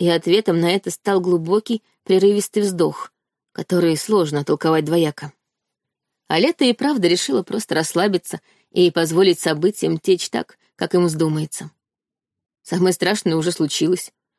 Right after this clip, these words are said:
Она все равно, вернувшись домой, будет тосковать по этому мужчине. Так пусть, хоть это будет по делу. Я растащил с нее рубашку, чтобы не мешало, отшвырнул куда-то в сторону.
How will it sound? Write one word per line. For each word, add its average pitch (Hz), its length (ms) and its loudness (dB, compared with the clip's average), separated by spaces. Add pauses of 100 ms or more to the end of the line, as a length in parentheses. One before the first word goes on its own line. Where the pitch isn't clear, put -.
(160)
Она 160 400 0
все - 160 -4
равно, 156 360 -2 (320)
вернувшись 190 500 2
домой, 170 420 2
будет 175 360 0
тосковать 180 520 -2
по - 80 -4
этому 160 240 0
мужчине. 170 500 -2 (640)
Так - 220 -8
пусть, - 360 -2 (320)
хоть - 280 0
это 220 220 0
будет 175 280 0
по 175 140 0
делу. 160 340 0 (960)
Я 247 180 2
растащил 285 480 -2
с - 60 -6
нее 196 200 4
рубашку, 196 460 0
чтобы 196 300 0
не 196 100 4
мешало, 190 460 0 (460)
отшвырнул 214 520 2
куда-то 185 320 2
в 196 60 -4
сторону. 165 480 0